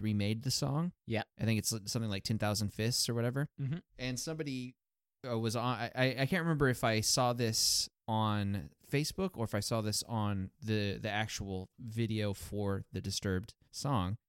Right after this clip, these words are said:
Speaker 1: But somebody was like, "Yeah, and Phil Collins ripped this song off. What a jerk! You guys need to file a lawsuit or whatever." With no, like, it,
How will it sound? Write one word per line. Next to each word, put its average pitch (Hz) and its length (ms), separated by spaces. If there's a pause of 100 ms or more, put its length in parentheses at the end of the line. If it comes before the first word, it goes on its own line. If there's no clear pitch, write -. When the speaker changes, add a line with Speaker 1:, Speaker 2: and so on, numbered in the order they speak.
(400)
Speaker 1:
But 131 100
somebody 151 240
was 120 200
like, 98 200
"Yeah, 143 200
and 120 100
Phil 160 160
Collins 139 480
ripped 147 240
this 123 140
song 131 400
off. 110 420
What 139 220
a 123 40
jerk! 131 460 (140)
You 131 80
guys 127 160
need 123 160
to 107 240
file 127 240
a 123 100
lawsuit 123 460
or 110 80
whatever." 104 460 (180)
With 123 260
no, 143 300
like, 143 180
it, 185 160